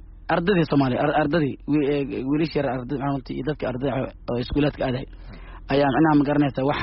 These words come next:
ma garanaysaa, iskuulka markii ay baxaan, macnaha runtii, shan kun, toban kun, meelahaas sii jirnay, moogtahay. Hadda ma leh, wax la siinaa ma leh. Ciyaalka telefoonada ma wataan yararka ah.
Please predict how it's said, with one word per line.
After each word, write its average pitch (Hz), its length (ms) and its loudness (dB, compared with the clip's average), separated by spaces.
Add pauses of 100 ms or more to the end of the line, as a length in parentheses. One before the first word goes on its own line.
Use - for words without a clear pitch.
(220)
ma 143 120 -2
garanaysaa, 139 420 0
iskuulka - 420 0 (180)
markii 147 400 -2
ay 147 160 -2
baxaan, 139 160 -2
macnaha 139 180 0
runtii, 127 200 -2
shan 131 200 -6
kun, - 180 -6 (360)
toban 139 240 0
kun, - 140 -4
meelahaas 151 260 2
sii 147 120 -4
jirnay, 135 200 0
moogtahay. 151 300 0 (280)
Hadda 156 280 0
ma 160 120 4
leh, 147 120 0 (380)
wax - 160 -6
la 131 80 -2
siinaa 143 260 0
ma 135 100 4
leh. 120 100 -2 (120)
Ciyaalka 139 340 0
telefoonada 135 500 2
ma 143 100 2
wataan 135 320 -2
yararka 127 340 -2
ah. - 80 -12